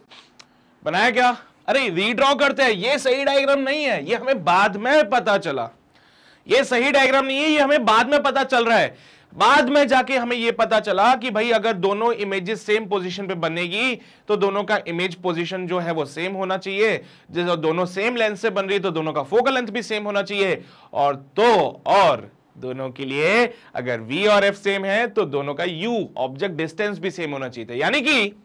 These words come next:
दोनों इमेजेस के जो ऑब्जेक्ट है वो एक ही जगह पे होने चाहिए थे तो ही बात बन सकती थी। तो आपने तो अलग-अलग जगह पे बनाया है। आई वन किससे बना? O की वजह से। आई थ्री किसकी वजह से बना? I की वजह से, है ना? आई थ्री क्यों बोल रहे इसको? आई टू बोल देते।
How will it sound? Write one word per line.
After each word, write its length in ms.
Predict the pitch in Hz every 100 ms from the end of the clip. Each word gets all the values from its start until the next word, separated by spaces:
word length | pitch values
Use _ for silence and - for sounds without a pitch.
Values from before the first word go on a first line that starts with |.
| _ _ _ _ _ _ _ _ -
दोनों 440 | 147 202 226 269
इमेजेस 480 | 269 247 240 233 240
के 160 | - 233
जो 120 | 220
ऑब्जेक्ट 520 | - 180 165 226 220
है 60 | 233
वो 140 | 226
एक 260 | 202 220 240
ही 60 | 262
जगह 220 | 220 208
पे 120 | 220
होने 280 | 196 170 165
चाहिए 200 | 165 196
थे 80 | 240
तो 160 | 240 185
ही 140 | 175 160
बात 160 | 143
बन 180 | 131 131
सकती 240 | 127 113 113
थी। 140 | 113
तो 140 | 127
आपने 260 | 151 156 196
तो 100 | 208
अलग-अलग 440 | 180 208 247 262 226
जगह 200 | 247 247
पे 100 | 247
बनाया 280 | 240 233 220
है। 400 | 208 _ _ _ _ -
आई 240 | 185 202 226
वन 220 | 254 269
किससे 280 | 254 - 262
बना? 240 | 240 240 254 -
O 180 | 196 190
की 100 | 196
वजह 220 | 180 175 165
से। 280 | 175 175 175
आई 160 | 170 202
थ्री 200 | 247 247
किसकी 280 | 240 - 240
वजह 180 | 233
से 100 | 233
बना? 280 | 226 220 240 -
I 180 | 180 175
की 100 | 180
वजह 240 | 160 160
से, 140 | 147 165
है 340 | 160 _ -
ना? 80 | 175 - -
आई 120 | 143
थ्री 160 | 143 180
क्यों 140 | 180
बोल 120 | 147 123
रहे 80 |
इसको? 160 | 117 -
आई 160 | 131 143
टू 120 | 226
बोल 160 | 185 190
देते। 200 | 180